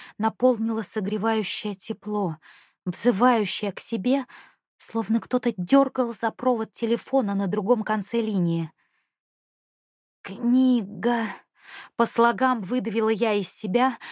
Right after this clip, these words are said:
корчась от боли и беспрерывно растирая виски. «Артур! Книга вечности!» И снова мой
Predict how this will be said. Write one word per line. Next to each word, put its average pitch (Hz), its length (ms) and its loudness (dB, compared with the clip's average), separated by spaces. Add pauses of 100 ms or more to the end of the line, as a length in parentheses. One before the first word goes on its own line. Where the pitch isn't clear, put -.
(240)
корчась 254 580 0
от 226 240 -4
боли 262 540 2
и 269 100 2
беспрерывно 247 880 2
растирая 240 540 -2
виски. 214 520 -4 (560)
«Артур! 247 520 0 (680)
Книга 277 600 4
вечности!» 226 920 -2 (440)
И 247 120 -2
снова 226 400 2
мой 226 240 0